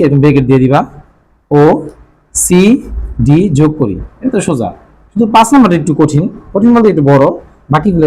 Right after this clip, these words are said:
তোমাদের ইজি মুখস্থ হয়ে যাবে। তাহলে সুতরাং আমাদের কি তৈরি হয়েছে?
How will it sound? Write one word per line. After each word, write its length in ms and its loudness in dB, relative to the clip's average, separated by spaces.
তোমাদের 240 0
ইজি 180 -2
মুখস্থ 320 -6
হয়ে 120 0
যাবে। 180 -10
তাহলে 220 -2
সুতরাং 280 0
আমাদের 260 0
কি 120 -4
তৈরি 180 2
হয়েছে? 180 0